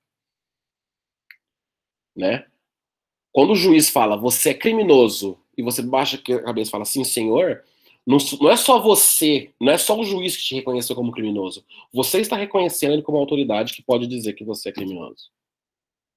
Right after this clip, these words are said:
E quem pode dizer o que o sujeito é?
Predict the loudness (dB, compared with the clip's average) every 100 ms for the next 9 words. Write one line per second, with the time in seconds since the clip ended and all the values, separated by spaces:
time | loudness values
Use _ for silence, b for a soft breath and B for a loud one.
0 | _ _ _ _ _ _ _ -8 -4 4
1 | 4 6 2 2 -2 -2 -2 -2 -4 -12
2 | -10 -10 -10 -14 -18